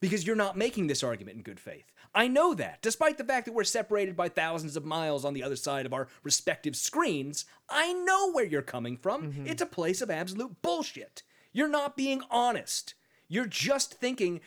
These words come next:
Speaker 1: that you can put forward this bullshit point." And it was like, "Oh, if vaccines work, why do we need masks?" Blah. Pfft. <laughs> Anyone who took half a second to think through that proposition would know why they're full of shit.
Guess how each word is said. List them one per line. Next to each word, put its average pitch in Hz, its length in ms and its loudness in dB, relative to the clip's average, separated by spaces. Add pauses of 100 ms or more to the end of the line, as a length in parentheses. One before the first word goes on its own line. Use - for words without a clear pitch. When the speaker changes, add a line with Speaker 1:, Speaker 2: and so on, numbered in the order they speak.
(120)
Speaker 1:
that 202 100 -2
you 220 100 -2
can 196 140 -6
put 233 220 0
forward 170 320 0
this 156 160 -4
bullshit 175 500 0
point." 147 240 -2
And 180 80 -2
it 196 80 2
was 156 160 0
like, 139 220 0 (300)
"Oh, 170 340 6
if 147 140 2
vaccines 170 840 -2
work, 160 240 2
why 165 200 2
do 180 80 0
we 196 140 -2
need 208 220 -4
masks?" 233 480 0
Blah. 151 440 4 (120)
Pfft. 95 240 -2 (440)
<laughs> - 0 -
Anyone 302 320 4
who 240 160 2
took - 280 0
half 226 280 0
a 202 60 0
second 202 380 -2
to 165 100 -8
think 190 400 -4
through 147 140 2
that 131 180 -2
proposition 123 680 -4 (320)
would 175 180 2
know 139 160 0
why 139 460 0
they're 123 180 -4
full 135 240 -4
of 156 80 -6
shit. - 380 -4